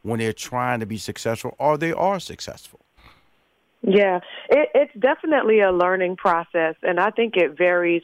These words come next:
Speaker 2: for each person. But for me, especially having a family and having four boys, one that's in college right now
Speaker 1: Mm-hmm.
Speaker 2: and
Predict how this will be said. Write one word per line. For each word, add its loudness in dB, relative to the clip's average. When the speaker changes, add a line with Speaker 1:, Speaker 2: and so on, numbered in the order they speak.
Speaker 2:
for 4
each -4
person. 0
But 2
for 2
me, 2
especially 0
having 0
a 2
family 2
and -4
having -2
four 4
boys, 2
one 0
that's 0
in -2
college 2
right 0
now 0
Speaker 1:
Mm-hmm. 0
Speaker 2:
and -2